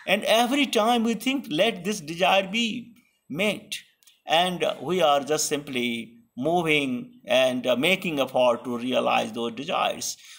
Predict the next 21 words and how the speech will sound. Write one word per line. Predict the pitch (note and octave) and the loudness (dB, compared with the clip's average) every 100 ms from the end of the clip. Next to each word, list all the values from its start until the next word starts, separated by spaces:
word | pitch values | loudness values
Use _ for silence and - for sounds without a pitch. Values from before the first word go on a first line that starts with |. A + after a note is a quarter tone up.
| - | -4
But | - A#3 | -2 0
those | C4 D#4 | 0 0
desires | A#3 B3 A#3 B3 C4 | 0 2 4 4 2
are | A#3 A3+ A#3 - | 2 2 0 -4
just, | A3 - - | -2 -2 -2
uh, | D4 - - - _ - | -2 -2 -4 -14 _ -10
not, | C#3+ F3+ F#3+ F#3+ G3 | -2 2 2 0 0
uh, | E3+ - | 0 2
important | E3 D3+ C#3 D#3 - D#3 D3 | -2 -4 0 0 0 -4 -2
enough | B2+ B2+ A#2+ | -2 0 0
for | B2+ A#2+ | 2 2
our | A#2+ A2+ | 2 -2
life | A2+ A#2 A2+ - | 0 0 0 -4
to, | A#2+ A#2 A2+ A2 _ _ - | -8 -8 -8 -14 _ _ -10
uh, | - B2 A#2+ - - B2 | -4 -4 -4 -6 -12 -8
realize. | F#3 G#3 G3+ - - - - - _ _ _ | 0 0 0 -4 -8 -10 -10 -12 _ _ _
We | F#3 D4 | -2 0
find | C4 G#3+ F#3+ G3+ | 2 2 2 2
that | E3+ E3+ F#3 | 4 4 0
it | G#3 | -2
is | B3+ - | -2 -2